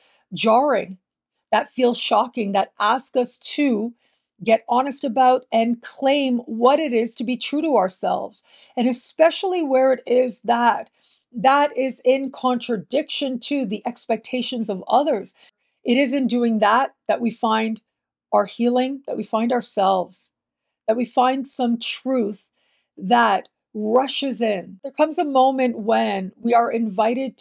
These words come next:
to look at that messaging, and especially where it conflicts to what it is we know to be true about ourselves,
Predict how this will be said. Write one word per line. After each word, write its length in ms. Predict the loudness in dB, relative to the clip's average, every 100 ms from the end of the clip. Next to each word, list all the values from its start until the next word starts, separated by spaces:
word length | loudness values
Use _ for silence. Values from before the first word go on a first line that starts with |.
| -2
to 360 | -2 -2 -6 -10 _ _ _
look 540 | -10 -6 2 4 4 -2 -2
at 220 | 2 2 2
that 300 | 2 2 2 -4
messaging, 840 | -2 0 0 -2 -4 -6 -6 -10 -20 _ _ _ -10
and 100 | -4
especially 640 | -2 2 0 0 -2 -2
where 260 | -2 -2 -2
it 200 | -6 -8
conflicts 880 | -8 -8 -10 -6 -2 -2 0 -2 -2
to 320 | -2 0 -2 -6 _ _ _ -12
what 320 | -2 2 4
it 120 | 2
is 200 | 0 -2
we 160 | -6 -6
know 400 | -2 4 4 4
to 80 |
be 140 | -2 -4
true 360 | -6 -4 0
about 280 | 0 2 2
ourselves, 840 | 2 0 0 2 4 2 0 -4